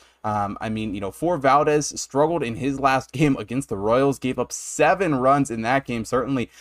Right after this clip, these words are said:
not a stat line he won against the Royals this year, and Miller against the Rangers didn't fare much better, giving up six runs, um, there in that game. But overall, they are two decent pitchers. I mean, for Miller on the season, an eight and six record overall,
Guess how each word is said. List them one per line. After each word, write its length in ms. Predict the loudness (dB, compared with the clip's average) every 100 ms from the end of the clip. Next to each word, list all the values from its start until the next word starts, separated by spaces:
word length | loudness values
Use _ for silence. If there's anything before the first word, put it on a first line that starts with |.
| -20 _
not 180 | 4 4
a 60 | 4
stat 300 | 4 4 4
line 120 | 2
he 60 | 2
won 200 | 2 2
against 260 | -2 -2
the 80 | 0
Royals 400 | 4 4 4 2
this 260 | 2 2 2
year, 180 | 4
and 160 | 4 2
Miller 340 | 2 2 4 2
against 240 | 2 -2
the 80 | -2
Rangers 380 | 0 0 0 -4
didn't 200 | -6 -2
fare 200 | 0 2
much 280 | 2 0
better, 220 | -2 -4 -4
giving 260 | -6 -6
up 120 | -8
six 500 | -8 -8 -2 -2 -2
runs, 340 | -4 -2 -2 -8 _ _ -6
um, 380 | -2 -2 -6 -2
there 160 | -2
in 160 | 0 0
that 260 | 2 2 0
game. 160 | 0
But 200 | 2 0 -4 _
overall, 460 | 2 4 6 6 6
they 100 | 4
are 180 | 4
two 200 | 2 -4
decent 340 | 0 0 0 -6
pitchers. 340 | -6 -4 -2
I 40 | 0
mean, 120 | 0
for 220 | 0 -2
Miller 320 | 2 4 4
on 140 | 4 0
the 60 |
season, 300 | 0 0 0
an 120 | 0
eight 140 | 2 2
and 100 | -2
six 260 | -4 -2
record 240 | -2 0 0
overall, 600 | 0 0 4 4 4